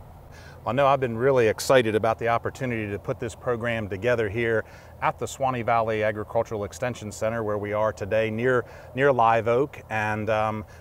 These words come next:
we had an opportunity to put together a grant proposal that we're,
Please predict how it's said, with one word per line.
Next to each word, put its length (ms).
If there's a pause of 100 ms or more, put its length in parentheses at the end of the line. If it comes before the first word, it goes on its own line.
we 80
had 160
an 80
opportunity 460
to 40
put 140
together 600
a 60
grant 400
proposal 680
that 180 (140)
we're, 380